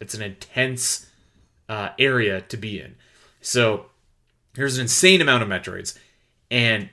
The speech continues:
you very, and it's, the area is way bigger than Torian also. So it takes you way longer to get to the end.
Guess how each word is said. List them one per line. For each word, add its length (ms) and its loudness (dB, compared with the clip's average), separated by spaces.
you 320 -10
very, 460 2
and 140 0
it's, 200 0
the 360 -6
area 300 4
is 180 -6
way 560 2
bigger 500 -4
than 120 -10
Torian 460 -6
also. 360 -10
So 220 -16
it 140 -8
takes 160 -10
you 160 -12
way 280 4
longer 280 -2
to 100 -12
get 140 -6
to 60 -16
the 100 -12
end. 180 -20